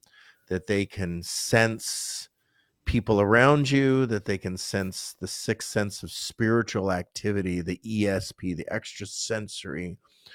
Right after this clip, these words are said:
perception. Um,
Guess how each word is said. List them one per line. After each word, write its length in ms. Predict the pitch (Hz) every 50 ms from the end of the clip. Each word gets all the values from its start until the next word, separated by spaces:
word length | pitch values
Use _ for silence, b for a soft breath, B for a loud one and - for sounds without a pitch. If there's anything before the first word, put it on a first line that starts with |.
| b b b b b b b -
perception. 840 | - 107 90 - - - 123 131 - - - - 85 85 104 113 - b b b b b b b b b -
Um, 440 | - 123 120 117 113 110 110 110 107